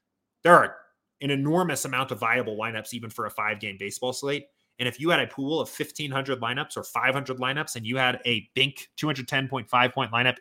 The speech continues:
in it, that means you're doing something right, right? Like, remember how few lineups a hundred fifty is, how few even fifteen hundred is.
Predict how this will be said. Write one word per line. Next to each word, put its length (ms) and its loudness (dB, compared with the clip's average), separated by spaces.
in 200 -2
it, 160 4
that 80 -4
means 160 2
you're 60 2
doing 180 0
something 260 -4
right, 200 -10
right? 180 -2
Like, 140 -6
remember 440 6
how 160 0
few 300 0
lineups 360 6
a 40 -2
hundred 300 0
fifty 340 0
is, 120 -2
how 100 4
few 360 -4
even 280 -4
fifteen 480 -6
hundred 460 -6
is. 340 -10